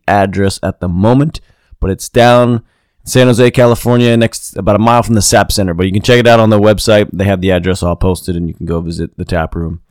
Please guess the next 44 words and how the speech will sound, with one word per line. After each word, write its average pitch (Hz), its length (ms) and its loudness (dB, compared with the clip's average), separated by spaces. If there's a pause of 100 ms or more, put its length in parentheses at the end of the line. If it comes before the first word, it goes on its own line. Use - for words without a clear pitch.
(320)
and 76 260 -8
hang 73 220 -6
out 62 100 -8
and - 80 -10
have 85 120 -8
some 73 100 -16
good 78 160 -8
beers. - 440 -4 (840)
Uh, 104 40 0 (300)
also 139 160 0
check 143 260 0
out 139 360 4
a - 20 -8
few 139 180 0
deep 143 280 -2
dot 143 240 4
com 147 340 4
for 113 340 2
all 107 400 4
information 107 760 -2
for 107 80 -2
the 104 80 0
podcast 110 800 2
and 95 360 -2
whatnot. 98 420 -2
You 87 40 -6
can 95 80 -4
go 101 100 0
to 98 60 2
my 90 140 0
Instagram. 101 560 -2
You 90 60 -6
can 98 140 -8
go 90 220 -2
to 92 160 -6
the 90 140 -6
listen. 95 420 -4
It'll 90 140 -6
take - 240 -6
you 95 80 -6
to 92 80 -4
the 87 60 -8
SoundCloud 98 680 -2
page. 101 400 -4